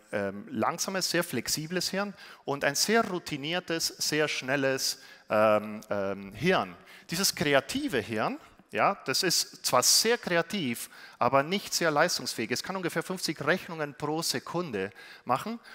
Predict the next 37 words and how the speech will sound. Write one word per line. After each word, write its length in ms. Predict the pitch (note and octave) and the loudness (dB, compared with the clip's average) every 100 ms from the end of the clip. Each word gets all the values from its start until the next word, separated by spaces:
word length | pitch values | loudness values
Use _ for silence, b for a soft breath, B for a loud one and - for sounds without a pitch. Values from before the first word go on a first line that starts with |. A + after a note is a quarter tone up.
| B | B
und 160 | C3 E3 | -6 -2
diese 180 | G#3 | -2
fünfzig 420 | G3 F#3+ - D#3+ E3 | -2 -4 -4 -4 -2
Rechnungen, 540 | F#3 D3+ A#2+ A2 A2 | -2 -2 -4 -2 -4
die 100 | C3 | -4
sind 300 | - D#3 D3 | -2 -2 -4
Ihnen 220 | D3+ B2+ | -6 -6
völlig 440 | - - G#3 A3 - | -8 -6 -6 -6 -6
bewusst, 540 | D3+ A2 G#2+ - - | -4 -2 0 -2 -2
die 100 | A#2+ | -4
haben 120 | A#2 | -4
Sie 120 | A2+ | -4
völlig 440 | A2 - D#3+ D#3 C#3+ | -10 -6 -4 -4 -6
unter 160 | B2+ | -8
Kontrolle. 480 | A#2+ A#2 A2+ G2 F#2+ - - _ _ _ B B B | -8 -10 -8 -8 -8 -12 -20 _ _ _ B B B
Das 140 | B2+ | -2
sind 220 | D#3+ C#3+ | -2 -2
sämtliche 560 | - - G3+ G3+ G3+ F#3+ | 0 2 0 0 -2 -2
ge-, 220 | - C3 | 0 -2
bewussten 540 | A#2 B2+ D3 F3+ - D#3+ | 0 -4 -2 -4 -6 -6
Gedanken, 560 | C#3+ B2+ D3 D3 C3+ | -2 -2 -2 -6 -8
die 140 | A#2+ A2+ | -8 -6
Sie 220 | - A#2+ | -6 -6
denken. 540 | - B2+ C#3 F2+ F2+ - B B B B | -6 -6 -6 -10 -10 -20 B B B B
Und 100 | D#3+ | 0
dann 140 | F3 F3+ | 0 0
gibt 180 | D#4+ | -2
es 100 | A#3 | 0
dieses 340 | - F#3+ E3+ - | 0 0 0 0
zweite 520 | - D#3+ A3+ F3 B2+ | 2 2 2 2 -2
Routinehirn, 920 | B2+ - A3 G3 G2+ G#2 G#2 G#2+ C#3 - B B | -2 -6 -6 -4 -4 -2 -2 -2 -6 -18 B B
das 240 | C3 - - | -2 -2 -2
statt 260 | - F#3 | -2 -2
fünfzig 420 | - G#3+ - D3+ C#3+ | -4 -8 -6 -6 -2
Rechnungen 360 | E3 D#3 D3 | -4 -4 -8
pro 160 | C#3 D3 | -6 -6
Sekunde 440 | D3 - F3+ C#3+ | -6 -6 -6 -6